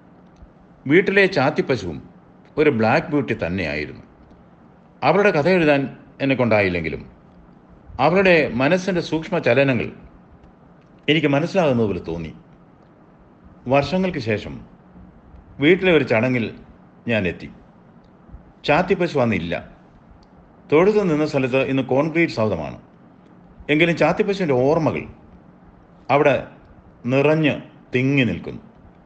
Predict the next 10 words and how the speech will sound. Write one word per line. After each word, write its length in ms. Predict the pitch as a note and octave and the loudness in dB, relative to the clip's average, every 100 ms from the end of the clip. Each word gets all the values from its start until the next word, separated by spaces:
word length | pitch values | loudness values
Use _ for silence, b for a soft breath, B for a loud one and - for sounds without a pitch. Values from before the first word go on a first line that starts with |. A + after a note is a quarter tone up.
| - - - - - - - D3+ | -20 -20 -20 -20 -20 -18 0 2
അന്ന് 160 | G3+ D#3+ | 4 2
പത്രത്തിൽ 340 | D3+ F#3+ G3 D#3 | 2 2 2 2
വന്ന 160 | C3+ B2 - - - C3 | 2 0 -4 -12 -8 0
ഒരു 120 | C3+ A2+ | 0 2
പടം 260 | F#2+ F2 - - - - - - - _ - - | 0 -2 -4 -20 -20 -20 -20 -20 -20 _ -18 -2
എല്ലാവരും 440 | C#3 D#3+ D#3+ D3 A2 | 2 4 4 2 0
കാണാനിടയായി. 520 | A2 A#2 F2+ D2 B1+ - - - - _ - - - | 0 0 -2 -4 -8 -16 -20 -20 -20 _ -20 -20 -6
ഒരു 120 | D#3+ D#3+ | -2 2
ലോറി 280 | D#3 G#3 G#3 C#3+ | 4 6 4 2
നിറയെ 260 | B2+ G2+ | 2 0